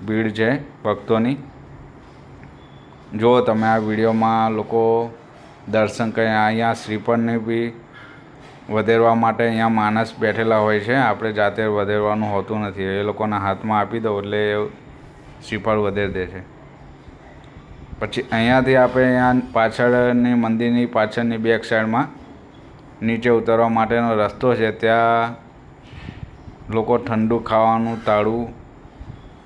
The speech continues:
ખાવા માટેની જે બાધા રાખી હોય છે તે અહીંયા પૂર્ણ કરે છે. અને તમે જોઈ શકો છો, બ-, ઘણા લોકો મંદિરની ઉપર બેસીને જમે છે,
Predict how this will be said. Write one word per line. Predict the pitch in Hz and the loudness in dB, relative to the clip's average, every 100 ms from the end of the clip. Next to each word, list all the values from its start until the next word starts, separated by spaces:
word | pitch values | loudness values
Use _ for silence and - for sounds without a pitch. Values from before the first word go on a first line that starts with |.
| - - - | -20 -20 -4
ખાવા | 107 107 | 2 2
માટેની | 113 110 110 113 110 | 2 0 0 -4 -2
જે | 113 | -2
બાધા | 104 98 95 107 | 2 2 2 2
રાખી | 107 92 - | 2 -2 -4
હોય | 117 110 | -2 0
છે | 101 95 92 - - - - - - - - - | -2 -6 -12 -18 -20 -20 -20 -20 -20 -20 -20 -8
તે | - | 0
અહીંયા | 113 110 113 | 2 2 0
પૂર્ણ | 113 110 110 120 | 0 0 0 2
કરે | 117 110 104 | 2 2 0
છે. | 104 156 165 - - - - - - - - | -2 -4 -8 -20 -20 -20 -20 -20 -20 -14 -4
અને | 107 113 | -2 0
તમે | 113 113 113 | 0 0 0
જોઈ | 117 | 0
શકો | 117 113 113 113 | 0 0 2 2
છો, | 117 | 2
બ-, | 110 - - - | 2 -4 -10 -8
ઘણા | 101 107 113 | -2 0 2
લોકો | 110 110 117 | 2 0 0
મંદિરની | 110 107 110 110 113 | 0 0 0 -2 -2
ઉપર | 101 98 113 113 | -4 0 2 2
બેસીને | 110 110 107 110 113 113 113 113 107 | 0 0 0 -2 -2 -2 -2 -6 -6
જમે | 110 107 107 | -4 -2 -2
છે, | 113 110 | -2 -4